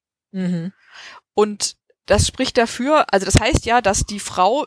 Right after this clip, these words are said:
Speaker 2: mit einem größeren Altersabstand zu ihrem jüngeren Bruder, die hat länger Zeit als ei-, einziges Kind verbracht sozusagen und deswegen mehr Zeit mit ihrem Vater.
Speaker 1: Ja.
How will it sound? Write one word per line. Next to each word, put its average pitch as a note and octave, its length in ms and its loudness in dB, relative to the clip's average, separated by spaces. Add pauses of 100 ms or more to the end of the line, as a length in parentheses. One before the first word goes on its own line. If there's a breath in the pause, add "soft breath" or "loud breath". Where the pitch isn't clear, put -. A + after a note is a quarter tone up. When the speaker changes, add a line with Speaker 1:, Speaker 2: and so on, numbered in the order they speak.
(140)
Speaker 2:
mit A3 160 -8
einem G#3 120 -6
größeren C4+ 400 0
Altersabstand G#3+ 560 -4
zu - 100 -10
ihrem G3 200 -4
jüngeren A3 340 -6
Bruder, A3+ 520 -6 (380 loud breath)
die G#3 100 0
hat G#3+ 160 2
länger C#4+ 320 2
Zeit - 400 -2
als - 360 -6 (960)
ei-, - 240 0
einziges A3+ 400 -2
Kind G#3 320 -2 (120)
verbracht - 440 -6
sozusagen E3 500 -8
und F3+ 120 -10
deswegen B3 520 -4 (400 soft breath)
mehr G3+ 180 0
Zeit G#3 260 -2
mit G#3+ 120 -8
ihrem F3+ 100 -6
Vater. E3 360 -8 (920)
Speaker 1:
Ja. G3+ 280 0